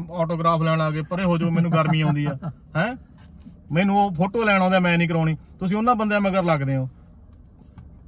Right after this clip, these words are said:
Speaker 1: Political, politics totally ਅਲੱਗ ਚੀਜ਼ ਆ, social worker ਜਿਹੜਾ ਕਰਨਾ, ਉਹ ਅਲੱਗ ਚੀਜ਼ ਆ,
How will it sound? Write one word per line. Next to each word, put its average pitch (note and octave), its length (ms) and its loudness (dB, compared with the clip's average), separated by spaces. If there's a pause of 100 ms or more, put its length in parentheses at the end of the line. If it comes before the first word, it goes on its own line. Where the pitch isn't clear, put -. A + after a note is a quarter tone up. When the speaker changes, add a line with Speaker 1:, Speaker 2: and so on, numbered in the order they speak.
(240)
Speaker 1:
Political, A#3 600 0
politics F#3+ 720 -2
totally F#3+ 600 -6
ਅਲੱਗ E3+ 200 2
ਚੀਜ਼ F#3 340 -2
ਆ, A3 100 -8
social F3+ 380 -4
worker F#3 380 -2
ਜਿਹੜਾ F3+ 180 0
ਕਰਨਾ, E3+ 280 -2
ਉਹ F#3+ 120 0
ਅਲੱਗ D3+ 160 2
ਚੀਜ਼ E3 360 -2
ਆ, G#3 120 -4